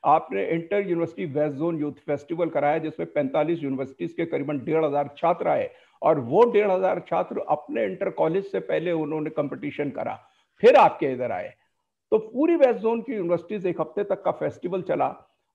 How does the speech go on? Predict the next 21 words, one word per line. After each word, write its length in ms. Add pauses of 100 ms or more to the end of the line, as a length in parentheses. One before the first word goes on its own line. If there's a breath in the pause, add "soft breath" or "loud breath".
(100)
और 100
उसके 300
साथ 220
ही 180
एक 240
और 200
बड़ी 180
इवेंट 440
आपने 300
अगले 260
साल 180
में 140
कर 160
डाली, 340 (460)
वो 260
थी 540
दो 180
हज़ार 160
बारह 300
में 140
सर, 280